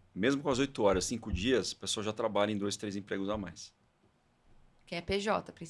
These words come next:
Speaker 2: é, especialmente,
Speaker 1: É.
Speaker 2: né? Porque tem muita contratação P J, a pessoa
Speaker 1: É.
Speaker 2: supostamente
Speaker 1: É, e aí
Speaker 2: pode, né?
Speaker 1: ele,
Speaker 2: Mas
Speaker 1: ele trabalha a C L T num, num, numa empresa e trabalha P J na outra, e mais duas ou três. Então, dado a, o déficit, né, de profissionais de tecnologia,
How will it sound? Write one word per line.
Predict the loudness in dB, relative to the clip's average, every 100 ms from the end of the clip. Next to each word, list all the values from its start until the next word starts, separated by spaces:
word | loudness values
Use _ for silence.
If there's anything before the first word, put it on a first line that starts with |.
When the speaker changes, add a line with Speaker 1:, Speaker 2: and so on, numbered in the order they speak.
| -14
Speaker 2:
é, | -12 -10
especialmente, | -4 -4 -2 -4 -8 -10
Speaker 1:
É. | -12
Speaker 2:
né? |
Porque | -10 -6
tem | -2 0
muita | 0 -2 0
contratação | 0 0 -4 -6 -6
P | -4
J, | -2 -2
a | -4
pessoa | -10 -10
Speaker 1:
É. |
Speaker 2:
supostamente | -6 -6 -4 -4 -4 -10 _ _ _
Speaker 1:
É, | 4 6
e | 8
aí |
Speaker 2:
pode, | 8 8 6 4
né? | 2
Speaker 1:
ele, | 2 0
Speaker 2:
Mas | 0
Speaker 1:
ele | 0 0 -2
trabalha | 2 2 4 2 2
a | 2
C | 0
L | 0
T | -2 -4
num, | -4
num, | -4 -6 -6 -8 -10 -14 -14
numa | -4 -2
empresa | -2 0 2 2
e |
trabalha | -2 0 0
P | 0 -4
J | -2 -2
na | -2
outra, | 0 0 -2
e |
mais | -4 -4
duas | -4 -6 -6
ou |
três. | -10 -12 -12 -14 -18 _ _ -20 -20 _
Então, | -8 4 4
dado | 6 6 6 2 0 -2 -4
a, | 0 0 0 -4 -6 -8
o | -10
déficit, | 0 0 0 -4 -6 -4
né, | -4 -4
de | -6
profissionais | -8 -4 -2 -2 -4
de |
tecnologia, | -8 -6 -6 -4 0 0 -2